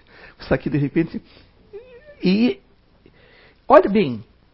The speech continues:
olha quanto que tem de histórias sobre a materialização. Quando surgiu a doutrina espírita, obviamente, isso veio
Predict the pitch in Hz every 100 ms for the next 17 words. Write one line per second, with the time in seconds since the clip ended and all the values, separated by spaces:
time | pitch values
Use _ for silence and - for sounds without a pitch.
0 | _ _ - 247 330 - - 302 339 -
1 | 226 - 233 220 165 - - 151 117 120
2 | - _ - - 147 143 139 135 123 -
3 | 131 113 - _ _ _ _ _ _ -
4 | - _ 254 339 403 311 294 - 247 175
5 | 147 196 165 151 - 147 127 - - -
6 | 208 226 - 131 101 _ _ _ - -
7 | - - 330 392 277 269 220 185 180 247
8 | 302 _ _ _ _ _ - 240 226 214
9 | - 294 320 _ _ _ _ _ - 151
10 | 175 175 202